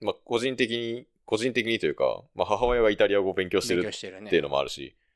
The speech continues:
Speaker 1: まあ、自転車的にもイタリアって結構思い入れのある国。
Speaker 2: そして監督がマイク・ピアザですからね。
Speaker 1: はい。っていうのもあって、まあ、ちょっと日本あんま応援してなかったですけど、こっから準決勝？準決勝はさっき言ったように、だ-、だ-、プエルトリコかメキシコ？
Speaker 2: うん。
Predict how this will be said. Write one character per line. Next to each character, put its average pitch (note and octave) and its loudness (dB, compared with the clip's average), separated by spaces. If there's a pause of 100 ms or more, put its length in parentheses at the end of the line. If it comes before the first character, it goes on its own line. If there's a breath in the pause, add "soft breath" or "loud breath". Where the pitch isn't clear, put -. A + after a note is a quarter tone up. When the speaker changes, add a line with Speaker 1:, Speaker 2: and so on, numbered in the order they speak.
Speaker 1:
ま C3+ 2
あ、 - 4
自 A2 0
転 C#3+ 2
車 C#3+ 4
的 B2 -6
に C3 0
も F#2 2
イ D#2 0
タ E2+ 4
リ D#2+ 2
ア D2+ 4
っ - -6
て D#2 -8
結 - -6
構 D2 -4
思 D#2+ 2
い - 2
入 D2+ 2
れ D2+ 2
の D2 -2
あ C#2 0
る - -6
国。 B1 -14 (640)
Speaker 2:
そ - -20
し - -14
て D3 -8
監 A#2+ -12
督 C3 -10
が B2+ -2
マ A2+ -4
イ A#2+ -6
ク・ - -18
ピ B2 0
ア G#2+ 0
ザ F2+ -8
で D2 -20
す - -14
か - -20
ら - -10
ね。 - 2
Speaker 1:
は A#1+ 0
い。 - -14
っ - -14 (560 loud breath)
て G3 4
い G#3 6
う - 6
の F#3+ 2
も E3 6
あ - 6
っ - -18
て、 E3 4
ま C#3+ 6
あ、 G#2+ 4
ち - -14
ょ - -18
っ - -20
と - -6
日 G2 0
本 A2+ 4
あ F#2 6
ん F#2+ 2
ま G2+ 6
応 G#2 2
援 A2+ 2
し - -6
て A2+ 2
な A#2+ 6
か A#2+ 8
っ - -2
た - -8
で - -14
す - -12
け C#2+ -6
ど、 C2+ -4 (560)
こ C#3 -4
っ - -20
か - 4
ら F#3 6
準 D#3+ 2
決 A#3+ 4 (100)
勝？ F2 2 (480)
準 F3 -2
決 F#3 4
勝 C3 8
は A2 6
さ G#2+ 0
っ - -10
き G2+ -20
言 F#2+ -18
っ - -20 (100)
た G2+ 6
よ F#2 4
う E2+ -4
に、 E2 -6
だ-、 D#2 0 (320)
だ-、 E2+ 2
プ G#2+ 2
エ G#2 8
ル G#2 2
ト G#2 4
リ F#2+ 4
コ D#2 -2
か C#2+ 0
メ C#2+ -6
キ D2 -4
シ - -8
コ？ - -2
Speaker 2:
う A#2+ -12
ん。 F#2 -10